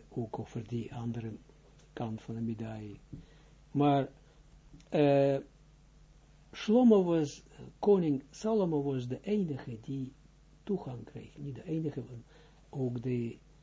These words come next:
eh, Rab-, eh, Rabbi Elazar, de zoon van Rabbi Shimon Bar Yochai, had ook wel,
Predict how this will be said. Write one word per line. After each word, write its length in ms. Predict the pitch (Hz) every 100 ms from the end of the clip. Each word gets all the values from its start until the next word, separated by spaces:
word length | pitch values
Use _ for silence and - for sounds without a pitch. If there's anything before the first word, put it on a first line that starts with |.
| - - - - - - -
eh, 420 | 131 123 120 113 - - - -
Rab-, 460 | 120 127 127 117 -
eh, 380 | - 127 120 117 117 - - -
Rabbi 580 | - 123 131 117 123 123
Elazar, 580 | 123 123 120 156 135 113
de 100 | 117
zoon 440 | - 139 147 131
van 360 | 120 120 110 107 - - - - - -
Rabbi 320 | 127 120 120
Shimon 380 | - 127 123 113
Bar 140 | 117
Yochai, 300 | 113 143 185
had 240 | 135 135 -
ook 280 | 175 180 -
wel, 340 | 139 131